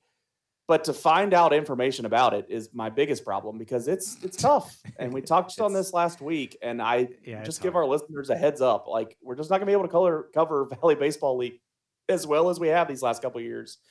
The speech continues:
Speaker 1: with the coverage that we're currently getting. So that's my public address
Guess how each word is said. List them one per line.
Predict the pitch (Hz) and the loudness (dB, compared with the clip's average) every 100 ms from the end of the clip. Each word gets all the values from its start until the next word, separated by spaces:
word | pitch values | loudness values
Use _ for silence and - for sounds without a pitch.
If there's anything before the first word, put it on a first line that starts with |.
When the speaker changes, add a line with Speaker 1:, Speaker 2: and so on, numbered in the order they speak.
| _ _ | _ _
Speaker 1:
with | - 135 | -2 0
the | 131 | 2
coverage | 151 151 143 135 | 4 4 2 -4
that | - | -4
we're | |
currently | 127 127 117 113 | -4 -6 -6 -6
getting. | 104 - - | -8 -8 -18
So | - 120 | -6 2
that's | 147 156 | 2 2
my | 165 | -2
public | 156 - 156 147 143 | -2 0 0 2 -2
address | 135 135 131 | -2 0 0